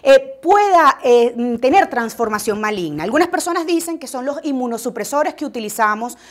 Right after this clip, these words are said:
como drogas dentro de la cavidad bucal o de forma sistémica, que inmunosuprimen al paciente.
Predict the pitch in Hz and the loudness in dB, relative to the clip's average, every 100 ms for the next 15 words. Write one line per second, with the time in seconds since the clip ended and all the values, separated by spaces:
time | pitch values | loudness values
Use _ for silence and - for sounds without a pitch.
0 | - - 226 220 214 247 262 277 269 254 | -20 0 2 4 6 8 6 4 0 0
1 | 254 262 247 220 208 196 254 247 269 214 | 0 2 2 2 2 -2 -4 2 4 6
2 | 190 202 - - 214 196 190 196 233 233 | 2 -4 -14 0 2 2 -2 -4 -4 -4
3 | 311 - 277 220 208 226 214 - - 320 | -8 -4 -4 -4 -4 -4 -6 -8 -10 -2
4 | 330 320 320 349 339 415 381 320 262 247 | 0 0 -2 -4 -6 -6 -4 -2 -2 -4
5 | 220 - 277 202 160 - | -8 -6 -10 -10 -12 -16